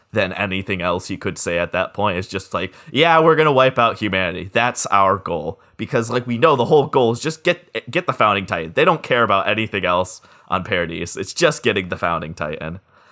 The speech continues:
So that, that's why I found it really nice to point out that, like,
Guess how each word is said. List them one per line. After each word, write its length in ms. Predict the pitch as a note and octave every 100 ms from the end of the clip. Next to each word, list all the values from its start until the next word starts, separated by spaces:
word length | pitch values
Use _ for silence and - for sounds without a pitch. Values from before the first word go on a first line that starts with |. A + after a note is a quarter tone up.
| _
So 140 | -
that, 200 | A2+ B2
that's 200 | A#2 C#3 D3+
why 140 | A2+
I 20 |
found 240 | G#2 G#2+ F#2+
it 180 | F2+ -
really 480 | A#2 A2+ G#2+ A2 F#2+
nice 340 | A2+ G#2 G2 -
to 100 | G2+
point 280 | - G2+ F2
out 200 | F2+ E2+
that, 100 | E2+
like, 260 | E2+ E2+